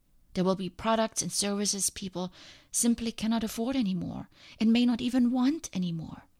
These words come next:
Leisure travel, cruises, vacation packages, maybe even stays at hotels and Airbnbs. Activities we engage in when we feel good and have money put aside to treat ourselves. I can see those may not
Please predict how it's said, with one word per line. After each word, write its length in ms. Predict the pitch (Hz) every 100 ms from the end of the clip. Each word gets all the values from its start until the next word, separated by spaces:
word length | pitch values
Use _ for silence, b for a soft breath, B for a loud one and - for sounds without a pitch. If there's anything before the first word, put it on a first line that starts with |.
| _ _ _ _ _ _ -
Leisure 440 | 180 220 233 226
travel, 520 | - - - - - - _
cruises, 640 | - 240 233 220 - - -
vacation 480 | 196 - 208 214 214
packages, 520 | - - 170 - 170 B B B B B B B _ _
maybe 240 | 254 269
even 320 | 254 247 247 233
stays 480 | - 214 214 220
at 140 | 208 -
hotels 560 | 214 - 180 190 180
and 100 | 180
Airbnbs. 920 | 180 175 170 175 170 170 190 - - - _ _ _ _ _ _ _
Activities 600 | - - 226 214 202 196
we 120 | 180 180
engage 480 | 185 185 196 208 -
in 120 | 156
when 140 | 165
we 100 | 185
feel 480 | 196 - - 254 285
good 220 | - -
and 140 | 175 180
have 220 | 202 -
money 360 | 202 240 262 -
put 160 | 180
aside 480 | - - - - - B B B B B B
to 80 | -
treat 400 | - - 302 -
ourselves. 720 | 180 175 - 123 135 - - - _ _ _ _ _ _ _ - -
I 100 | 240
can 180 | 247 214
see 160 | 180
those 200 | 175 185
may 160 | 202 196
not 180 | 196